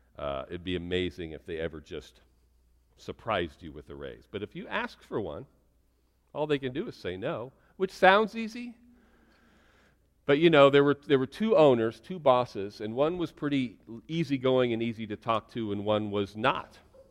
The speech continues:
So I went to the easygoing one, the one that was easy to talk to, and I said, uh, "Hey,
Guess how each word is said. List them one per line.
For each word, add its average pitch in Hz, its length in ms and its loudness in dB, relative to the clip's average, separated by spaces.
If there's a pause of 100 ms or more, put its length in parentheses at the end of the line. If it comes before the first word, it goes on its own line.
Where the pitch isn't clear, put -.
(720)
So - 120 -4
I 101 40 4
went 107 220 -2
to 113 80 -8
the 98 200 -6
easygoing 92 540 -6
one, 85 200 -10
the 95 80 -10
one 90 160 -8
that 82 80 -12
was 82 120 -18
easy 85 280 -14
to 76 80 -20
talk 78 320 -16
to, 92 80 -16
and 87 120 -14
I 82 60 -12
said, 85 320 -12
uh, 80 140 -10
"Hey, 104 320 -8